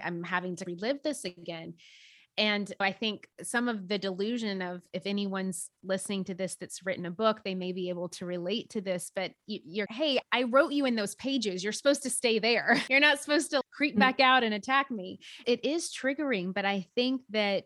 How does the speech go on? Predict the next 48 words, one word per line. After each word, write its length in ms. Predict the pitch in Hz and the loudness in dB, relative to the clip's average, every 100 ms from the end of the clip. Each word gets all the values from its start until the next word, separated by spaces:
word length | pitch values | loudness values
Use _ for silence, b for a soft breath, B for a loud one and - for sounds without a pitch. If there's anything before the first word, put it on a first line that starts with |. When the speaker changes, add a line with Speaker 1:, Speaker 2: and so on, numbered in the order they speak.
| - | -6
Speaker 1:
because 880 | 214 - - 247 247 233 226 208 - - | -10 -8 -4 2 2 2 0 -2 -8 -8
luckily 640 | 185 214 220 214 190 180 | -4 -4 -2 -2 0 -2
I've 240 | 196 185 | -2 -4
done 240 | 175 196 233 | -2 -2 -2
so 140 | 240 | -2
much 240 | 208 180 185 | -4 -4 -6
work 160 | 175 | -6
on 80 | 180 | -6
myself 500 | 180 175 - 175 170 175 | -6 -8 -6 -6 -6 -8
and 100 | 175 | -8
I 60 | |
have 480 | 170 180 175 175 175 - _ _ _ _ | -8 -8 -8 -10 -12 -16 _ _ _ _
a 60 | 202 | -4
lot 280 | 214 214 254 | 4 6 6
of 80 | 226 | 2
tools 320 | - 196 185 | -2 -4 -2
in 80 | 180 | -6
my 140 | 180 | -6
toolbox, 680 | - 262 277 214 180 185 - | -6 -2 0 2 0 -2 -4
I'm 160 | 190 - | -6 -4
able 280 | 220 208 208 | -6 -4 -6
to 120 | - | -6
go 180 | 190 190 | -4 -4
back 320 | 175 175 175 | -2 -4 -6
to 100 | - | -10
those 240 | 170 160 - | -8 -8 -10
tools. 540 | - 196 185 - - | -8 -6 -6 -8 -10
We've 140 | 190 175 | -6 -2
Speaker 2:
Mm-hmm. 80 | 180 | 0
Speaker 1:
talked 180 | 180 175 | 0 0
about 220 | 180 - | -4 -4
some 160 | 170 | -6
of 140 | 165 165 | -6 -6
them 160 | 175 | -8
today 580 | 170 - 190 214 - 180 - | -8 -4 0 0 -2 -8 -8
and, 120 | - | -2
and 180 | 190 185 | 0 0
really 200 | 190 175 | 0 0
use 400 | 175 190 220 208 | -2 -2 -2 0
those 300 | 196 180 - | 0 -2 -6
tools 560 | - 170 170 175 170 - | -6 -4 -4 -4 -6 -4
as 200 | 175 175 | -4 -4
a 60 | |
foundation 640 | 180 170 170 175 170 - 170 | -6 -4 -4 -4 -4 -6 -6
and 140 | 175 | -6
as 160 | 165 165 | -6 -8
a 60 | |
guide 720 | 160 165 175 185 175 180 170 | -8 -4 0 0 0 -6 -8